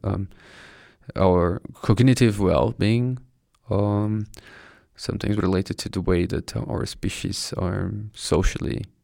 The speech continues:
um, construct, socially dependent, or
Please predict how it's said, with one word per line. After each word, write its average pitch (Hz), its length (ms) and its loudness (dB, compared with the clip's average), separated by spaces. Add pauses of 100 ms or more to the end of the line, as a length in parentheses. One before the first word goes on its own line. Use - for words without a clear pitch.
(180)
um, 80 720 -6
construct, - 520 -4
socially - 420 -2
dependent, - 720 -2
or - 240 -6